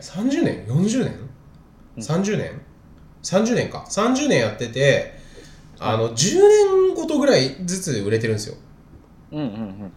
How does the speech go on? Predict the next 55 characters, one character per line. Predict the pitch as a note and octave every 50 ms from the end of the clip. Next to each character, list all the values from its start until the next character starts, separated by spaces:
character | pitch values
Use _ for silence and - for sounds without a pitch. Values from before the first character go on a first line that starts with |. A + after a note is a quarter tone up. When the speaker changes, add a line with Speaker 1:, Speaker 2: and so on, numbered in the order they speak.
| -
Speaker 1:
十 | C3 B2 C3+ C3+
年 | C3+ B2+
ご | A#2+ B2
と | - G#2+
に。 | F2+ F2+ - - - - - - - - - - - - - - - - -
Speaker 2:
は | - A2+ F#3+
い。 | F3+
Speaker 1:
で、 | C4+ B3
最 | - - A3 A#3+ C4+
初 | C4+ C4+ - D#4 C#4
が、 | C#4 - D4 C4 F3
そ | - C#3+ B2+
の、 | B2+ B2 A#2+ A#2+ A#2+ B2 A#2+ A#2 -
今 | - C#3 C#3
宵 | C#3 C#3 C3+
の | C3+ C3+ C3+
月 | C3+ - - C3
の | B2+ B2+ B2+
よ | B2+ C3 B2 A2+
う |
に | G#2 F#2
っ | F2+
て | - - G2
い | F2+ F2 F2 F2
う、 | - - - - - - - - - - - -
Speaker 2:
は | - C#3+
い | C3 A2+
は | - - G#2
い。 | F2+ F2+
Speaker 1:
九 | - - G3 F#3+
十 | D#3 A#2+ A2
七、 | G#2+ - - - C3+
八 | C3 C3+ C#3 - D3
年 | D3+ D3+ D3+
ぐ | D3+ C#3
ら | - E2+ -
い。 | - - - - - - - - - - - - -
で、 | F#3+ A3
そ | - C4 C4
の | - -
ち | D#4+ F4+
ょ | G4+ F#4+
っ | -
と | - E3
前 | F3 G3+ F#3+ D#3+
が | C3
風 | - - C3+ A#2+ A2 B2
に | A#2+ A#2
吹 | A2 A2+ -
か | - B2 A2+
れ | G#2+ G2
て | - F2
で、 | F2 G2 A2+ A2+ G2 E2+ - - - - - - - - - - - - - - -
Speaker 2:
う | -
ん。 | B3 A3 G3